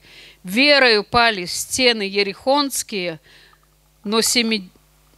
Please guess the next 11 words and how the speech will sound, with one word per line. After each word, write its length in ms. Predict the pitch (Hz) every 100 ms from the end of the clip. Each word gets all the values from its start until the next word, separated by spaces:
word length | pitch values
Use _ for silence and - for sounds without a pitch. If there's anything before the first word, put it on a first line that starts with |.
| _ _ _ _ _ - - -
по 80 | 220
семидневном 960 | - 233 220 190 233 277 277 254 226
обхождении. 1160 | 208 - 233 214 - 214 240 226 185 175 180 175 _ _ _ _ _ _ _ _
Вот 320 | 208 294 285
Ветхий 500 | 269 294 285 285 262
Завет, 580 | 220 233 220 226 208 - -
вот 260 | 247 294
Моисей. 840 | 269 247 247 226 - 247 202 180 170 _ _ _ _ _ _ _ _ _ _ _ _ _ _ _ _ _ _ _ _ _
Он 200 | 247 262
отказался 960 | 247 - 269 220 269 294 269 - 208 170 _ -
быть 540 | 185 226 285 - -